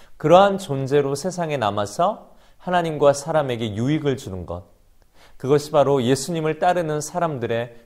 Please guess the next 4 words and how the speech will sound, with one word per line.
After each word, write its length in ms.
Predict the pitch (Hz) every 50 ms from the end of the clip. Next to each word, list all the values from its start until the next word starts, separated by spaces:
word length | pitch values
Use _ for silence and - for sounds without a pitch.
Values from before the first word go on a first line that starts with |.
| - _
특징이 680 | - - - - _ - - 190 185 170 165 165 151 -
되어야 300 | - 120 117 120 123 123
한다라고 540 | 113 104 92 101 92 95 90 92 90 95
생각합니다. 720 | 101 - - 160 147 151 - - 101 85 80 71 - 78 87